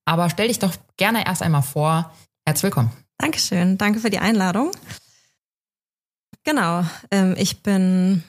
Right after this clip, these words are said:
Speaker 2: Chirurgin, Facharzt für allgemeine Chirurgie, ähm,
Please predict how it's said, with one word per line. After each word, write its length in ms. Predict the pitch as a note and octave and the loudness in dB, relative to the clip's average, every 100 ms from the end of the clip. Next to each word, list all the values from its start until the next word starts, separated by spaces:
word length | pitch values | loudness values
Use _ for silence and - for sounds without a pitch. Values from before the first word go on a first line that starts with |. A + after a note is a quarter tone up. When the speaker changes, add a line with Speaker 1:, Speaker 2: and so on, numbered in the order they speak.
| A3 - - | -12 -8 -4
Speaker 2:
Chirurgin, 520 | F3+ A3 D#4 D#4 D4+ | 0 0 0 0 -2
Facharzt 320 | G#3+ G3+ F#3+ F#3 | -2 -2 -2 -2
für 100 | F3 | 0
allgemeine 440 | A#3+ B3+ A#3+ A#3 | 0 2 0 0
Chirurgie, 800 | A#3 A3 A3+ G#3+ A3+ A3+ A#3 A#3 | 0 -2 -2 -2 -2 0 0 0
ähm, 420 | F3+ F3+ F3+ | 0 2 2